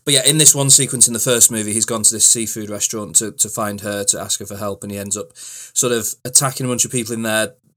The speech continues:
in a sort of very slapstick way, and then jumping into a, um, one of those big tanks they have full of lobsters and eating one of the lobsters.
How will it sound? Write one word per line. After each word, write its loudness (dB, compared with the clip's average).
in -6
a 0
sort 6
of -10
very -2
slapstick 2
way, 0
and -8
then -4
jumping -4
into 0
a, -2
um, -2
one -2
of -2
those -2
big -6
tanks 0
they 2
have -2
full -4
of -8
lobsters 0
and -6
eating -2
one -6
of -12
the -8
lobsters. -2